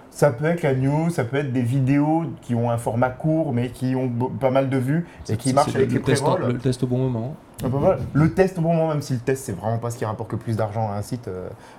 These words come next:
Speaker 1: à, à un site. Mais voilà, il, il faut que tu aies quelque chose à côté qui te rapporte de l'argent pour faire ça. Aujourd'hui, on, on, on peut dire ce qu'on veut, si on veut faire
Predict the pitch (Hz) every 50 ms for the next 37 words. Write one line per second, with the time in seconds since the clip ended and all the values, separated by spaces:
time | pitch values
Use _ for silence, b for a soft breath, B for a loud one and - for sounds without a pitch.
0 | B B - 117 113 - 120 117 113 117 123 123 - 240 220 - B B B B
1 | B B 131 - - 403 - - - - 139 131 156 156 135 - - 151 165 -
2 | 175 151 147 - 262 294 311 - 220 196 - - 190 185 196 196 175 - 196 -
3 | 202 185 147 - - 127 - 156 147 143 - 151 135 - 107 - 117 110 127 170
4 | 170 208 190 170 170 151 151 127 131 135 190 202 - - 185 - - 175 156 -
5 | - 113 B B B B B B B - - 170 190 202 226 208 190 226 254 311
6 | 381 - - 143 143 - 131 120 113 123 113 123 120 135 123 113 - - 170 170
7 | 175 269 - - - 180 180 170 185 175 - 165 139 120 107